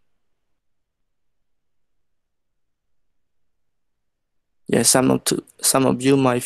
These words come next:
feel, okay, it's a bit complicated to use such kind of, uh, tool. So this one I'm not gonna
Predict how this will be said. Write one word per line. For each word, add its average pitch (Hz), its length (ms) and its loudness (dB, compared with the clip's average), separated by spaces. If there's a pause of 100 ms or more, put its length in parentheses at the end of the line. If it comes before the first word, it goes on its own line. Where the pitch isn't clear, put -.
feel, 120 220 0 (160)
okay, 135 340 -6 (120)
it's - 280 -4 (880)
a - 20 -10
bit 120 220 0 (180)
complicated 123 720 -2 (520)
to - 100 -4
use 117 260 -4 (120)
such 120 260 -4
kind 117 340 -6
of, 110 300 -10 (720)
uh, 123 220 -8
tool. 160 460 -4 (560)
So - 80 2 (720)
this - 220 -4
one 143 220 4
I'm 127 120 0
not 120 260 -4
gonna 117 200 -4